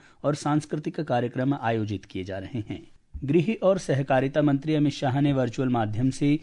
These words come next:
ग्रामीण ज्ञान सेतु ऐप का शुभारंभ किया।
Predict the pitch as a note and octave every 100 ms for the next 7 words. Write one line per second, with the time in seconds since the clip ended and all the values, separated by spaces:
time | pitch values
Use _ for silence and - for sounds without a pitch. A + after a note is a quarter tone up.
0 | - - A#2+ C3 C#3 D#3 F3 D3+ B2 C3
1 | C3 C3+ C3+ D#3 F3 - C3 C3+ - C#3+
2 | C#3+ D3 A2+ A#2+ G2+ F#2 G2 F#2+